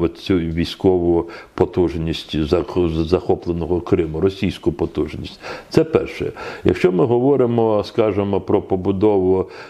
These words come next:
нових джерел, е, енерго, е, постачання і таке інше, зрозуміло, це для того, щоб укріплюватися в Криму. Ми говорили про те, що вони там будують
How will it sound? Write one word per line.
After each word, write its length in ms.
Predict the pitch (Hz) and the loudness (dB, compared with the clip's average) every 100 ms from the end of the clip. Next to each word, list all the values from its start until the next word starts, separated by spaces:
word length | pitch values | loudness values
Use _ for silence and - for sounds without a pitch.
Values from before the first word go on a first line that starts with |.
| - | -2
нових 440 | 90 95 95 92 78 | 0 4 4 2 -2
джерел, 640 | - 90 95 98 95 90 87 | -2 2 4 4 2 0 2
е, 240 | 92 92 85 | 2 2 0
енерго, 720 | 92 101 90 80 87 87 87 71 85 | 0 0 0 0 0 0 -2 -6 -2
е, 460 | 90 87 87 85 87 87 87 80 - _ _ _ _ - 78 | 0 0 0 -2 -2 -2 -4 -8 -14 _ _ _ _ -8 -2
постачання 640 | 87 - 85 - 98 90 87 | 0 0 -2 2 0 2 0
і 40 | |
таке 300 | 85 85 - | 0 0 2
інше, 480 | 90 131 131 127 117 - - - | 0 0 0 0 0 -6 -18 -6
зрозуміло, 580 | 85 90 85 98 151 147 | 0 0 2 2 2 2
це 160 | - 101 | 0 0
для 180 | 95 | 0
того, 300 | 95 135 113 | 0 0 0
щоб 360 | 92 98 90 98 | 0 0 0 0
укріплюватися 920 | 98 - 101 92 82 78 78 - - 80 | -2 0 0 0 -2 -2 -2 -4 -2 -4
в 80 | |
Криму. 340 | - 87 92 110 | 0 -2 0 0
Ми 140 | 85 | 0
говорили 520 | 78 85 87 87 85 | 0 2 2 2 2
про 180 | 82 90 | 0 -2
те, 280 | 85 104 104 - - - | 2 2 0 -6 -16 -14
що 220 | - 85 | 0 0
вони 240 | 82 87 | 2 0
там 320 | 90 87 82 80 | 0 0 -2 -2
будують 720 | 85 90 90 85 85 - | 0 4 4 4 2 0